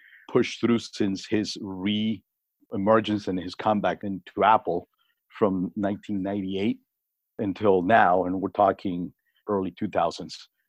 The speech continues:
His attention to detail, his ability to be broad in every aspect of what it took, not just to build the phone, but how the phone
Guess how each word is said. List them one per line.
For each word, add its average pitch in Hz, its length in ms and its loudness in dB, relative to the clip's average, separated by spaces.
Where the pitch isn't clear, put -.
His 117 280 -2
attention 131 500 0
to 107 100 -2
detail, 107 480 -4
his 95 240 -4
ability 113 600 0
to 101 100 -6
be 92 160 -4
broad 87 460 2
in 101 760 -2
every 135 400 4
aspect 117 460 2
of - 120 -8
what 98 240 2
it 98 140 -4
took, 110 320 2
not 101 160 0
just 127 240 -10
to 104 80 -8
build 107 460 4
the 90 80 -6
phone, 95 340 2
but 85 140 -4
how 101 180 2
the 92 160 -6
phone 95 400 2